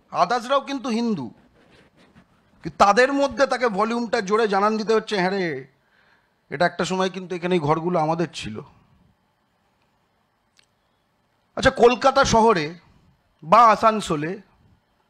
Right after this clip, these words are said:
বা খড়গপুরে বা শিলিগুড়িতে বা হলদিয়ায় বা রানীগঞ্জে যারা বাড়ি বিক্রি করে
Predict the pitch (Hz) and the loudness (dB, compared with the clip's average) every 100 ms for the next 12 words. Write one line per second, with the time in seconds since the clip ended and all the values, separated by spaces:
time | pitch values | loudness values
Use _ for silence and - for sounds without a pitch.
0 | _ _ _ _ 160 170 220 175 190 180 | _ _ _ _ 0 2 4 2 0 -2
1 | 175 143 147 190 _ _ _ _ _ _ | -4 -8 -12 -14 _ _ _ _ _ _
2 | _ 160 240 247 233 220 185 160 143 139 | _ 4 4 4 -2 -2 -2 -2 -6 -12
3 | 156 _ _ _ _ _ _ _ _ - | -14 _ _ _ _ _ _ _ _ 4
4 | 220 254 220 208 156 147 143 175 - _ | 8 8 8 4 2 -2 -4 -8 -20 _
5 | _ - 208 226 208 208 190 170 147 131 | _ 0 4 4 4 0 -2 -2 -4 -10
6 | 175 233 _ _ _ _ _ _ _ _ | -12 -14 _ _ _ _ _ _ _ _
7 | _ _ _ _ _ _ _ _ _ _ | _ _ _ _ _ _ _ _ _ _
8 | _ _ _ _ _ _ - 165 208 226 | _ _ _ _ _ _ -20 -2 2 2
9 | 285 208 208 214 247 202 202 185 - 226 | 2 0 0 0 -4 -6 -8 -10 -10 -10
10 | 196 208 220 226 220 | -2 0 2 0 -2